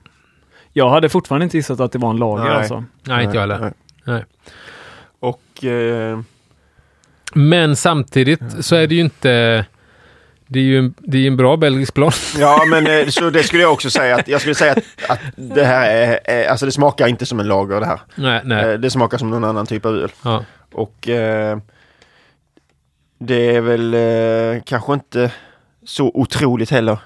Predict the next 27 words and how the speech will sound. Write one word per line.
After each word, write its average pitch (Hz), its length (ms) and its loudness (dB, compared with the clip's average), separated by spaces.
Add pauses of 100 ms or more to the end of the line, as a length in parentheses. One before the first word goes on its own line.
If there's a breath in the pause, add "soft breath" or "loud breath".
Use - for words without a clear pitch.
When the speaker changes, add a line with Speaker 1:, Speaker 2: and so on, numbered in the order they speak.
(100)
Speaker 2:
med 110 300 -2
en 113 220 -2 (340)
öl 135 180 4
som 135 180 -4
jäst 117 320 2
i 120 40 -6
tjugo 147 300 2
grader. 127 320 2 (1040 loud breath)
Speaker 1:
Vad 165 140 2
hade 143 240 2
han 170 180 2
för 190 160 2
recept? - 540 -2 (360)
Speaker 2:
Ja, 135 380 0 (100)
åttiosex 170 560 0
procent 165 400 -2
pilsnermalt, 127 720 0 (100)
fjorton 147 520 0
procent 127 440 -2
Cara 113 320 0
Claire. 113 480 -2 (2000 loud breath)
Speaker 3:
Eller 135 120 -4
talas 135 300 -2
Speaker 1:
Cara 123 100 2
Speaker 3:
om. - 120 -2
Speaker 1:
Claire? 110 560 -4 (400 soft breath)
Speaker 2:
Ja. 117 460 -2